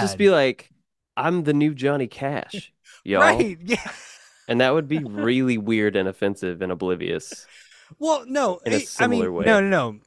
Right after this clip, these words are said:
Speaker 2: Uh, well, the thing is, it's like, it's a bunch of white dudes from Oregon, too. So it'd be like, like, I'm Quincy Jones.
Speaker 1: Oh,
Speaker 2: Like,
Speaker 1: yeah.
Speaker 2: as, as, as a
Speaker 1: Nope.
Speaker 2: producer of this
Speaker 1: Nope.
Speaker 2: podcast, I'm basically
Speaker 1: Right.
Speaker 2: like the Quincy Jones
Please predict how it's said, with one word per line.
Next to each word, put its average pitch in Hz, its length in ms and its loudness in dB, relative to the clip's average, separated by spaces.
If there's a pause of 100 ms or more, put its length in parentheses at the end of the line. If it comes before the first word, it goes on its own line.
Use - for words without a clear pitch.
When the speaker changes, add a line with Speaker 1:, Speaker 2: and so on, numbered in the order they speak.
(600)
Speaker 2:
Uh, 196 200 -18
well, 233 160 -6
the 226 140 -6
thing 254 220 -4
is, 214 200 -2
it's 208 160 -6
like, 202 240 -6
it's - 140 -10
a 202 40 2
bunch 196 200 -4
of 165 80 0
white 165 240 -4
dudes 147 220 -4
from 127 160 -4
Oregon, 147 440 0
too. 208 180 0
So 139 120 2
it'd 139 100 4
be 151 120 2
like, 127 360 0 (480)
like, 131 320 0
I'm 135 580 2 (440)
Quincy 147 340 2
Jones. 117 640 0 (480)
Speaker 1:
Oh, 113 60 -6
Speaker 2:
Like, 131 200 4
Speaker 1:
yeah. 143 220 4
Speaker 2:
as, 147 320 -2
as, 151 460 -2 (360)
as 156 200 4
a - 60 4
Speaker 1:
Nope. - 80 -2
Speaker 2:
producer 147 640 2
of 120 160 0
this 113 160 0
Speaker 1:
Nope. 110 80 2
Speaker 2:
podcast, 107 840 -2 (220)
I'm 185 180 2
basically 233 400 0
Speaker 1:
Right. 233 220 4
Speaker 2:
like 175 180 0
the 165 80 -2
Quincy 170 440 -2
Jones 135 540 0